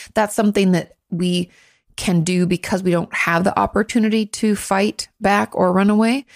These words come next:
And so, um, so instead we just freeze. And I think that, you know, that happens when we're younger 'cause we don't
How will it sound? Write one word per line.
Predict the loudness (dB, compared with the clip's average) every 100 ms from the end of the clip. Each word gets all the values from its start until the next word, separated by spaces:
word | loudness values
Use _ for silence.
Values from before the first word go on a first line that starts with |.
| -20 -12 -2
And | 0 0
so, | 0 4 6 6 4 2
um, | 0 2 0 -2 -8 -14 _ _ _ _ _ _ -2
so | 2
instead | 2 2 2 2
we | 2
just | 0 -2
freeze. | 0 0 0 -8 -16 -20 -12 -2
And | 2 2 2
I | 0
think | 2 0 0 0
that, | 2 2 0 -4 _ _ _ _ _ _ 2
you | 4
know, | 4
that | 4 2
happens | 4 4
when | 4
we're | 4
younger | 4 4 4 4
'cause | 2
we | 0
don't | 0